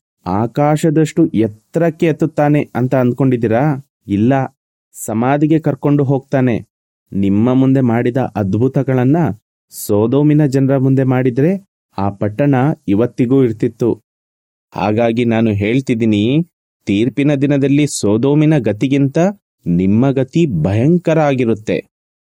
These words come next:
ಆಮೇಲೆ ಯೇಸು, "ಅಪ್ಪ, ಭೂಮಿ ಆಕಾಶದ ಒಡೆಯನೇ, ನಾನು ನಿನ್ನನ್ನ ಎಲ್ಲರ ಮುಂದೆ ಹೊಗಳ್ತೀನಿ. ಯಾಕಂದ್ರೆ ನೀನು ಈ ವಿಷಯಗಳನ್ನ ವಿದ್ಯಾವಂತರಿಗೆ ಹೇಳದೆ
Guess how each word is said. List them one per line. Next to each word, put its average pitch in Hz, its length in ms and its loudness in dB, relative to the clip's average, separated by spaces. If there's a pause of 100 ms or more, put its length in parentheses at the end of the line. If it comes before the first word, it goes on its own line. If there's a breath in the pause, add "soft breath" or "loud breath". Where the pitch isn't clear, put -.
(120)
ಆಮೇಲೆ 135 560 2
ಯೇಸು, 98 520 0 (720)
"ಅಪ್ಪ, 101 240 -8 (760)
ಭೂಮಿ 160 380 2
ಆಕಾಶದ 135 600 -2
ಒಡೆಯನೇ, 127 720 2 (460)
ನಾನು 110 400 0
ನಿನ್ನನ್ನ 123 420 2
ಎಲ್ಲರ 139 520 0
ಮುಂದೆ 160 260 2
ಹೊಗಳ್ತೀನಿ. 123 640 0 (500)
ಯಾಕಂದ್ರೆ 117 600 0 (340)
ನೀನು 160 240 2
ಈ 160 200 2
ವಿಷಯಗಳನ್ನ 156 640 0
ವಿದ್ಯಾವಂತರಿಗೆ 143 880 0
ಹೇಳದೆ 104 540 -2